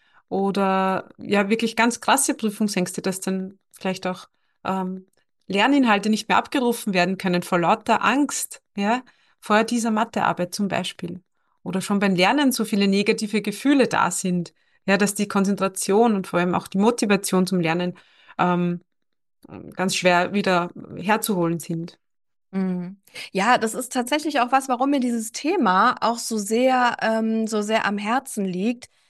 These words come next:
Speaker 2: Ähm, ich bin, ich bin zwar ein sehr großer Herzmensch auch, aber ich bin auch ein ganz großer Kopfmensch, ja. Ich versuche das immer so zu vereinen. Deswegen, ich lese halt auch sehr, sehr viele Studien und guck halt auch da drauf, ähm, ja,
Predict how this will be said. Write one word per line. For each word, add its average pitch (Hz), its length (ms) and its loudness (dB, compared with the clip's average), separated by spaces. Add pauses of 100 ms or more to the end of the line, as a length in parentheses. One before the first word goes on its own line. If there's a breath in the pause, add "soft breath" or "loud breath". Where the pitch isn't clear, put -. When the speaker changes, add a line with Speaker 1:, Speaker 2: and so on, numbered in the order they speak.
(140)
Speaker 2:
Ähm, 202 320 0
ich - 220 -8
bin, 277 360 2 (340 soft breath)
ich - 180 -6
bin 330 140 0
zwar 320 200 0
ein 233 200 0
sehr 254 260 2
großer 226 280 -4
Herzmensch 254 840 2
auch, 247 420 4
aber 226 220 0
ich 226 120 -10
bin 247 120 0
auch 240 140 0
ein 220 160 0
ganz 214 240 0
großer 202 300 -2
Kopfmensch, 185 760 -2
ja. 214 160 4
Ich 233 100 -2
versuche 226 260 -2
das 214 160 -4
immer 196 220 -2
so 202 120 -2
zu 202 180 -6
vereinen. 196 400 0
Deswegen, 214 320 -4 (240 loud breath)
ich - 140 -4
lese 226 320 2
halt 208 160 2
auch 202 80 0
sehr, 208 200 0
sehr 214 140 0
viele 208 220 -4
Studien 196 580 -2
und 180 140 -6
guck - 220 -18
halt 190 260 0 (260 soft breath)
auch 202 160 -2
da 202 160 0
drauf, 196 500 2
ähm, 185 380 -4 (240)
ja, 185 300 2